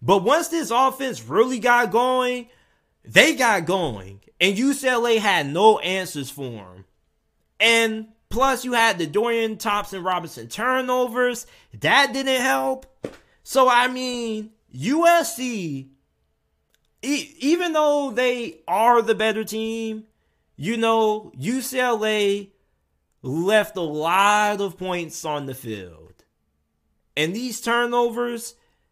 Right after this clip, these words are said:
if they only had one, I definitely think U C L A probably wins this game. Because U C L A had all the momentum at one point. And even when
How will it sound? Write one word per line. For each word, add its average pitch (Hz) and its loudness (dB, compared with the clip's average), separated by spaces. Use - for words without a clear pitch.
if 202 4
they 240 2
only 247 -4
had 156 0
one, 262 -4
I 185 2
definitely 208 0
think 208 -6
U 202 -8
C 185 -6
L 190 -2
A 190 -4
probably 175 -6
wins 156 -8
this 139 -10
game. 127 -12
Because 190 -2
U 233 -8
C 254 -8
L 226 -2
A 240 0
had 202 -2
all 220 4
the 240 0
momentum 226 -2
at 170 -4
one 160 -4
point. 165 -6
And 170 -12
even 285 -4
when 240 -2